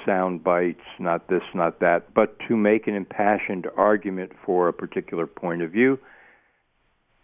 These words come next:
It was expected that an audience would sit, listen, and understand, and be able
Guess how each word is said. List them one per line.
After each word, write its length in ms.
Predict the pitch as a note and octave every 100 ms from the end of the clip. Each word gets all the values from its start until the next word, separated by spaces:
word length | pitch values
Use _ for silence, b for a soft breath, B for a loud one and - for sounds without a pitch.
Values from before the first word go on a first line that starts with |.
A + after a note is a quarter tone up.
| _ -
It 60 | G#2+
was 140 | G2
expected 640 | G#2+ - - C3+ - A#2 G2
that 160 | G#2
an 120 | G2
audience 440 | A2 G#2+ A2 G#2+ G#2 -
would 160 | E2+ - -
sit, 280 | A#2+ A#2 -
listen, 480 | F#2 A2 - B2 G#2+ -
and 260 | G#2+ G#2+
understand, 880 | F2+ G2+ F#2+ - - A2+ A2+ G#2+ -
and 320 | G#2 C3 C#3
be 200 | A#2+ A#2+
able 360 | B2+ C3+ C3+